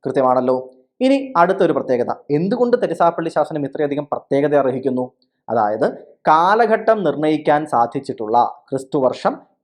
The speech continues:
എണ്ണൂറ്റി നാൽപത്തി ഒൻപതിലാണ് ഈ ശാസനം വന്നത് എന്ന് നമുക്ക് വളരെ കൃത്യമായിട്ട് അറിയാൻ സാധിക്കുന്നുണ്ട്. കാലഘട്ടം നിർണ്ണയിക്കപ്പെട്ടിട്ടുള്ള ഏറ്റവും പഴയ ശാസനം എന്ന് പറയുന്നത് തരിസാപ്പള്ളി ശാസനമാണ്.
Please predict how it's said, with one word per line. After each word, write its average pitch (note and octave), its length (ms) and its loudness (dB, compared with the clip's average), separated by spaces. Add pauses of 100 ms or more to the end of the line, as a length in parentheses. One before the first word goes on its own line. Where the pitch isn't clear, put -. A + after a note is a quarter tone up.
എണ്ണൂറ്റി G3+ 560 0
നാൽപത്തി D3 580 -2
ഒൻപതിലാണ് C3+ 760 0 (220)
ഈ - 100 -4
ശാസനം C#3 540 -2
വന്നത് A#2 240 -6
എന്ന് A#2 120 -6
നമുക്ക് A#2+ 200 -10
വളരെ B2 200 0
കൃത്യമായിട്ട് A2 480 -4
അറിയാൻ D#3+ 260 0
സാധിക്കുന്നുണ്ട്. A2+ 440 -8 (340)
കാലഘട്ടം G#3 580 2 (100)
നിർണ്ണയിക്കപ്പെട്ടിട്ടുള്ള D3+ 920 0 (300)
ഏറ്റവും G3 640 0
പഴയ B2 240 0 (100)
ശാസനം B2 400 -6
എന്ന് A#2+ 140 -8
പറയുന്നത് A#2 340 -2 (360)
തരിസാപ്പള്ളി A#2+ 540 -4
ശാസനമാണ്. A2+ 460 -4